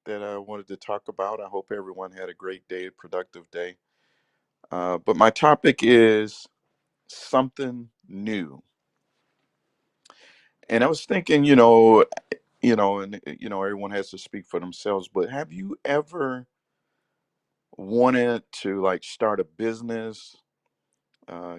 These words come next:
get a new job, or relocate to another city or state, or have a new re-, relationship, but you were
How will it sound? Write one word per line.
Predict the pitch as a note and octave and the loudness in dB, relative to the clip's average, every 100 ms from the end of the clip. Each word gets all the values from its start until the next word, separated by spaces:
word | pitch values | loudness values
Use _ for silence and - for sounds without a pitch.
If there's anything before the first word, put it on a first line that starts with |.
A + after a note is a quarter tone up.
| F2 | -8
get | A2+ A#2+ | -2 -2
a | |
new | A2 A2 | -2 -6
job, | G2+ G#2 G#2 G#2+ G#2 G#2 G2+ | -4 0 0 0 -4 -8 -12
or | G2 E2+ | -12 -14
relocate | E2 F#2 G#2+ A2 - G#2 G#2 | -14 -12 -12 -12 -12 -12 -12
to | - F#2+ | -12 -12
another | F2+ F2+ E2+ | -10 -12 -14
city | - - A#2+ A2 A2 G#2 G#2+ | -18 -12 -8 -8 -10 -12 -14
or | G2+ - | -14 -14
state, | - - A2 G#2+ G#2+ - _ _ _ _ _ _ _ _ - | -18 -4 -2 -2 -6 -16 _ _ _ _ _ _ _ _ -4
or | - A#2 B2 B2 A#2+ A#2 - _ _ _ _ _ _ _ _ _ _ _ | 2 6 8 8 6 4 -4 _ _ _ _ _ _ _ _ _ _ _
have | C3+ D#3+ D#3 | 0 0 0
a | |
new | D#3 E3 | -2 -4
re-, | D#3+ D#3 D3+ _ | -4 -6 -8 _
relationship, | - C#3+ D#3+ D#3+ - G2+ - - - _ _ _ _ _ _ _ _ _ _ _ _ _ _ _ _ | -6 -4 -4 -8 -12 -14 -10 -12 -12 _ _ _ _ _ _ _ _ _ _ _ _ _ _ _ _
but | A2 C3 C#3+ C3 - | 0 4 6 4 2
you | B2+ B2 | 4 6
were | A#2 A2+ | 6 4